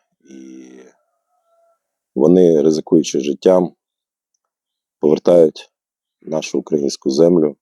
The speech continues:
під наш український контроль. А ви, якщо ви не на фронті, допомагайте в цьому. Морально, матеріально,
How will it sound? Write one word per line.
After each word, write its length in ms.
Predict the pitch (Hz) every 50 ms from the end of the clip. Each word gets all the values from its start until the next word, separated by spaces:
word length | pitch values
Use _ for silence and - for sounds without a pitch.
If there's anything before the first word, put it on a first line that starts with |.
| _ _ _ _ _ _ _ _ _ _ _ _ _ _
під 220 | - 82 82 - _
наш 340 | - 67 71 76 73 - -
український 560 | - - - - 76 71 69 - - - -
контроль. 560 | - - 76 69 67 62 - - 67 65 - - - _ _ _ _ _ _ _ _ _ _ _ _ _ _ _ _ _ _ _ _ _ _ - -
А 220 | 131 131 131 127 - _ _ _ _ _ _ _ _
ви, 360 | 71 73 78 90 95 101 - _ _ _ _ _ _ _ _ _ _ _ _ _ _ _ _ _
якщо 340 | _ - 73 - - - 76
ви 100 | 69 69
не 120 | 69 71 71
на 80 | 67
фронті, 440 | 65 - - 65 60 - - - _ _ _ _ _ _ -
допомагайте 580 | - - 82 76 69 76 87 92 - - 92
в 60 | 62
цьому. 360 | - - - 65 58 - - _ _ _ _ _ _ _ _ _ _ _ _ _ _ _
Морально, 540 | 73 76 85 92 98 95 87 82 78 78 - _ -
матеріально, 680 | 71 69 - - 71 76 82 82 78 73 73 69 -